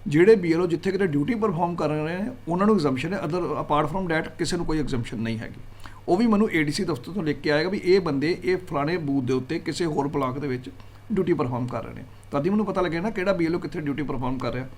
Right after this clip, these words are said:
ਉਹਨਾਂ ਨੂੰ ਕੇਵਲ ਤੇ ਕੇਵਲ ਐਗਜ਼ੈਂਪਸ਼ਨ ਹੋਏਗੀ ਤੇ ਉਹਦੇ against ਮੈਨੂੰ ਪੈਰਲਲ ਹੋਰ ਸਟਾਫ ਵੀ ਤਾਂ ਮਿਲਣਾ ਚਾਹੀਦਾ ਨਾ।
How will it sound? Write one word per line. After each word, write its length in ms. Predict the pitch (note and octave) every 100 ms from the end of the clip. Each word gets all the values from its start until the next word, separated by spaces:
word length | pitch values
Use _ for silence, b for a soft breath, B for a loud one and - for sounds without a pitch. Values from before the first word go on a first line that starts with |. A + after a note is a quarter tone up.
| B B -
ਉਹਨਾਂ 160 | F#3+ A#3
ਨੂੰ 140 | A3+
ਕੇਵਲ 240 | - D#3
ਤੇ 100 | D3
ਕੇਵਲ 160 | - C#3+
ਐਗਜ਼ੈਂਪਸ਼ਨ 420 | C#3 C3 B2+ D#3+
ਹੋਏਗੀ 280 | D3 C3 A#2+ - B B B
ਤੇ 80 | G3
ਉਹਦੇ 220 | G#3+ G3+
against 240 | G3 F3+ E3
ਮੈਨੂੰ 160 | G#3
ਪੈਰਲਲ 340 | F3 C3+ E3 A#2+ -
ਹੋਰ 100 | A#2
ਸਟਾਫ 360 | - C3 C3
ਵੀ 60 | A3+
ਤਾਂ 100 | G#3
ਮਿਲਣਾ 280 | F3 D3 C#3+
ਚਾਹੀਦਾ 320 | C3 D3 C3+
ਨਾ। 100 | G3